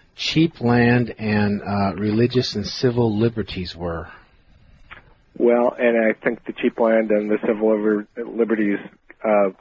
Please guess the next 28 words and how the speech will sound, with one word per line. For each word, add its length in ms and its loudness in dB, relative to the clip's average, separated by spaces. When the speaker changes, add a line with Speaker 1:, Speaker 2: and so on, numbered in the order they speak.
Speaker 2:
actually 420 -2
helped 260 -4
each 200 -8
other, 280 0
too, 260 -2
'cause 180 -2
one 220 2
of 120 -2
the 80 2
reasons 400 -2
<laughs> 80 -8
we 60 0
were 180 4
able 200 0
to 80 0
have 180 0
religious 400 -4
freedom 340 0
was 220 -6
that 180 -6
anytime 580 -2
a 300 0
religion 540 -2
was 100 -4
feeling 280 0
persecuted, 760 -2
they 160 -2
moved 500 2